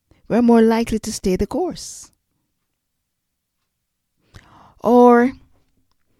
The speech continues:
if we have a certain health issue that really scares us, we tend to become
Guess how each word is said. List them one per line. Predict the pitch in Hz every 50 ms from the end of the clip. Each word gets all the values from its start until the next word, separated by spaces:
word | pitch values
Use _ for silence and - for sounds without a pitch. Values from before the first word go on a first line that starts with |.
| _ _ - _ -
if | 247 247 -
we | 214 233 240 226
have | 233 233 214 214
a | 208
certain | 190 - - - 208 202 196 - - - 180 185 185 180 190 196 _ _ _ _ _ _ _ _ _ _ _
health | _ - 220 202 190 185 - - - - -
issue | - 165 - - - - - 113
that | - - 101 - -
really | - - 185 175 - -
scares | - - - 208 233 233 247 254
us, | 277 320 311 - - - - - _ _ _ _ _ _ _ _ _ _ _ _ _ _ _ _ _ _ _ _ _ _ _ _ _ _ _ _ _ _ _ _ _ _ - - _ _ _ _ _ _ _
we | - 220 208
tend | - - 208 214 190 185 180 -
to | 185 165
become | 156 185 170 - - - 165 147 143 139 135 139 143